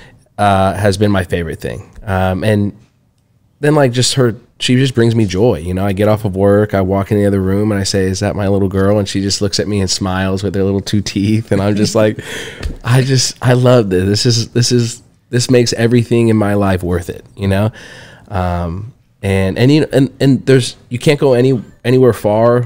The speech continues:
Speaker 1: from, from that feeling without, you know, my wife, you know, and it's the same thing, you know, you, you get that feeling back and forth. And like you said, you know, having a family, uh,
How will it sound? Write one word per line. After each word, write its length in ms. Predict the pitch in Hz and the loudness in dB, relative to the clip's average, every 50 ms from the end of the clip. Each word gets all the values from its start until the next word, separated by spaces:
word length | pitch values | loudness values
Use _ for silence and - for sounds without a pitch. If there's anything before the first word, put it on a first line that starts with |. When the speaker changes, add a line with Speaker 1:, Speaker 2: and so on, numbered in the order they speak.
| 123 - | -4 -12
Speaker 1:
from, 320 | - - 110 107 104 98 | -12 -6 -4 -2 -2 -2
from 200 | - - 104 101 | -2 0 0 0
that 200 | 101 104 107 - | 0 0 -2 -4
feeling 480 | - 131 127 127 131 139 139 131 - - _ _ _ | -2 0 0 2 2 0 0 -2 -6 -10 _ _ _
without, 400 | 113 107 - 107 104 - - - - | -10 -6 -4 -4 -4 -6 -8 -12 -12
you 100 | - 104 | -10 -6
know, 80 | 92 | -4
my 140 | 104 101 101 | -2 0 2
wife, 460 | 101 123 143 135 - - - - - - - | 4 4 4 4 2 -2 -10 -10 -8 -6 -6
you 60 | 113 | -4
know, 100 | 101 98 | -2 0
and 180 | 104 107 104 85 | 0 0 -2 -2
it's 140 | 104 - - | -4 -4 -2
the 60 | 110 | -2
same 280 | - - 123 120 120 113 | 0 0 0 0 0 0
thing, 320 | - - 139 135 104 - 95 | 0 0 0 0 0 -2 -6
you 80 | 101 | -8
know, 120 | 101 101 104 | -6 -4 -2
you, 200 | 107 110 101 98 - - - - - - | 0 0 -2 -2 -6 -12 -20 -20 -10 -6
you 80 | - 98 | -2 0
get 140 | 120 117 - | 0 0 0
that 140 | 101 104 | -2 -2
feeling 260 | - 120 117 113 104 92 | 0 0 2 2 2 0
back 240 | 104 101 110 - | 0 -2 -2 -2
and 120 | 101 92 - | -4 -4 0
forth. 220 | 135 127 117 92 | 0 0 2 2
And 220 | 95 90 92 - - | 0 -4 -4 -2 -2
like 180 | 92 104 101 | -2 -2 0
you 80 | 107 98 | 0 -2
said, 280 | - - 104 101 90 - - _ _ _ | 0 0 0 0 0 -4 -12 _ _ _
you 160 | 110 104 104 | -6 -4 -4
know, 200 | 98 90 95 95 - - - - - - | -2 -2 -4 -6 -8 -12 -20 -20 -20 -10
having 320 | - - 110 120 117 117 107 | -2 0 0 0 0 0 -2
a 60 | 101 | -4
family, 720 | - - 104 104 120 - 120 110 101 95 95 95 95 95 - - _ _ _ _ _ _ _ _ _ | -4 -2 0 2 2 2 4 2 2 0 0 -2 -2 -4 -6 -12 _ _ _ _ _ _ _ _ _
uh, 440 | 92 95 92 92 90 90 90 78 | -2 0 0 0 0 0 -2 -4